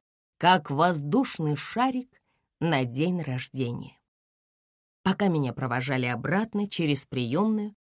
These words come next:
я посмотрел в сторону офиса большого босса, но он закрыл жалюзи, и я не увидел, с кем он решил встретиться вместо меня.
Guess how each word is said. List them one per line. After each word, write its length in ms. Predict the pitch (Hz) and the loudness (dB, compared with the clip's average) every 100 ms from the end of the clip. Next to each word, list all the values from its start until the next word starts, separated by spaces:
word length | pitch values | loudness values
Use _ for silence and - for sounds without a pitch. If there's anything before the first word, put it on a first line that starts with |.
| _ 147 | _ 0
я 180 | 175 | 2
посмотрел 680 | 170 180 151 156 165 165 180 | 2 0 0 -2 0 0 2
в 80 | 170 | 0
сторону 500 | - 151 147 127 127 | -4 -2 0 2 2
офиса 460 | 135 131 127 - 123 | 0 -2 -4 -8 -6
большого 540 | 123 127 - 127 117 | -6 -6 -4 -4 -4
босса, 540 | 117 143 190 - - - _ _ _ _ - | -4 -4 -4 -8 -12 -18 _ _ _ _ 2
но 220 | 180 180 | 6 6
он 140 | 160 | 6
закрыл 500 | 131 147 147 147 151 | 2 0 0 2 2
жалюзи, 600 | 135 123 120 117 135 196 _ _ _ - | 0 -2 -4 -4 -4 -6 _ _ _ 0
и 80 | 185 | 4
я 160 | 240 | 6
не 160 | 277 269 | 6 6
увидел, 540 | 247 185 226 190 196 | 4 4 2 2 0
с 120 | 190 - | -2 -2
кем 260 | 202 220 | 0 2
он 100 | 202 | 4
решил 380 | 165 147 147 139 | 2 0 0 -4
встретиться 840 | 131 - 131 170 214 214 202 - 160 | -4 -8 -2 0 0 -4 -12 -8 -6
вместо 540 | 131 127 143 - 123 | -2 -2 -4 -6 -4
меня. 400 | 127 120 131 | -2 -2 -6